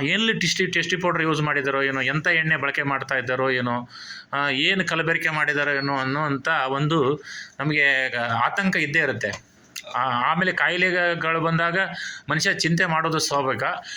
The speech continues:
ಇಲ್ಲಿ ನಮಗೆಲ್ಲ ಪಾರದರ್ಶಕವಾಗಿದೆ. ವಿನಯ್ ಅವ್ರ ಹೋಟೆಲಲ್ಲಿ ನೀವು ಎಲ್ಲವನ್ನು ಕಣ್ತುಂಬಿಸ್ಕೋಬಹುದು,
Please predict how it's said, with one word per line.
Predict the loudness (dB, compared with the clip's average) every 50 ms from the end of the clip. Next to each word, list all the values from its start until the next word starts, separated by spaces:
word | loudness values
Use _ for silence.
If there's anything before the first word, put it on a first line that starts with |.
| -10 -4 -2
ಇಲ್ಲಿ | 0 0 2
ನಮಗೆಲ್ಲ | 2 2 2 0 0 2 2 2 2
ಪಾರದರ್ಶಕವಾಗಿದೆ. | 2 2 2 2 2 2 0 0 -2 0 0 0 0 2 0 -2 -2 -4 -8 -14 -20 _ -18 -18 -18 -18 -18 -8 -4
ವಿನಯ್ | -2 0 2 2 2
ಅವ್ರ | 2 2
ಹೋಟೆಲಲ್ಲಿ | 0 0 0 0 0 0 0 0 0 0
ನೀವು | -2 0 0 0 0
ಎಲ್ಲವನ್ನು | 0 0 0 0 0 0 0 0 0 2 2 0 0 0
ಕಣ್ತುಂಬಿಸ್ಕೋಬಹುದು, | -2 -2 0 0 2 2 2 0 0 0 0 0 0 0 0 0 -2 -2 -6